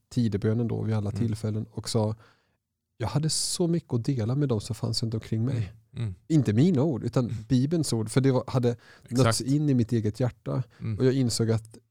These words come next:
Speaker 1: mer och mer hur Guds ord är levande.
Speaker 2: Mm.
Speaker 1: Jag behöver inte komma med så mycket egna idéer, utan
Speaker 2: Mm.
Speaker 1: det finns så mycket djup i Bibelns ord. Och där tror jag att försöka hitta den,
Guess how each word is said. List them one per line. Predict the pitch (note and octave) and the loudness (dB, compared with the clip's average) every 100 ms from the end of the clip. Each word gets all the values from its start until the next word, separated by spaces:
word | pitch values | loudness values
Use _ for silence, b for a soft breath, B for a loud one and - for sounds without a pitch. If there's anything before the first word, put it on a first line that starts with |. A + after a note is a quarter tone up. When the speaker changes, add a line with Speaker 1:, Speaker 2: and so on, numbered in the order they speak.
| - | -8
Speaker 1:
mer | A#2+ D3+ D#3+ C#3+ | 0 2 2 0
och | A#2+ | 0
mer | B2 A#2+ | 2 2
hur | A2 | 2
Guds | A2 A2 - - | 2 0 0 -2
ord | A2 G#2 | -2 0
är | |
levande. | A2+ C3 G#2 A2+ D3 D3 C#3+ C#3 - | 2 2 0 -2 -2 -2 -2 -4 -6
Speaker 2:
Mm. | B2+ A2 F#2 | -4 -4 -8
Speaker 1:
Jag | A#2+ B2+ | -2 0
behöver | D#3 | 2
inte | D3+ | 0
komma | A#2 - C3 A2+ | -4 -4 -4 -4
med | B2+ B2+ | -4 -4
så | A2+ | -4
mycket | A#2 G#2+ | -6 0
egna | A#2 G#2+ G#2 | 0 0 -2
idéer, | A2+ A2+ A2+ | -2 -2 -2
utan | - A#2+ | 0 -2
Speaker 2:
Mm. | A2 F#2+ B - | -2 -12 B -6
Speaker 1:
det | |
finns | - C#3 C3 | 2 2 4
så | D#3 | 4
mycket | C#3 C3 - A2+ A2 - G#2+ | 4 0 -2 -2 0 -6 -8
djup | A2 C3 C#3+ B2+ A2+ | -2 0 -2 -4 -4
i | |
Bibelns | A2 G#2 G#2+ G#2 B2+ | 0 0 -2 -4 -4
ord. | B2+ B2 B2+ _ - - | -4 -6 -12 _ -16 -2
Och | |
där | A#2+ | 0
tror | A#2+ - C3+ B2 | 0 2 2 2
jag | A2 | 0
att | - - b b b b b | -6 -20 b b b b b
försöka | - - C3 A#2+ | -2 4 4 4
hitta | A2 C3+ - - C3+ | 2 0 -2 -2 2
den, | B2+ G#2+ A2 | 2 0 -4